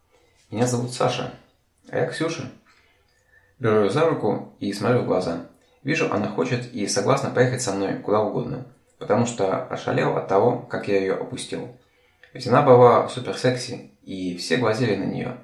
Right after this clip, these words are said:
ещё потому что не знали, кто она такая. А я не знал, что эта девушка достаточно известная. Её крутили по телеку на канале М Т В в клипах. Она была ведущей там два года.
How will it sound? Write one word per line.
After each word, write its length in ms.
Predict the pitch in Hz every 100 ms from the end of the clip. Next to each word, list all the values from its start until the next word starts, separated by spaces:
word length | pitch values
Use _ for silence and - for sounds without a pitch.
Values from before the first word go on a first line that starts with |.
| - _ _
ещё 160 | -
потому 340 | 127 - 104 113
что 160 | -
не 80 | 101
знали, 400 | 95 101 87 - -
кто 180 | -
она 140 | 92 92
такая. 500 | - - - - - _ _ _ _ _ _ _ _
А 140 | - -
я 140 | 156
не 80 | 165
знал, 340 | 117 85 - -
что 160 | -
эта 120 | 98 101
девушка 360 | 135 104 -
достаточно 440 | 101 - 104 - 104
известная. 520 | 98 90 - - 98
Её 180 | 117 131
крутили 300 | 127 - -
по 160 | -
телеку 540 | - 151 147 - 101 -
на 140 | -
канале 340 | - 113 120 104
М 100 | 101
Т 360 | 98 98 - -
В 60 |
в 20 | -
клипах. 400 | 98 - - - _ - -
Она 200 | 117 147
была 220 | 127 110
ведущей 400 | 98 127 131 -
там 280 | 92 95 -
два 200 | - 95
года. 400 | 90 - - -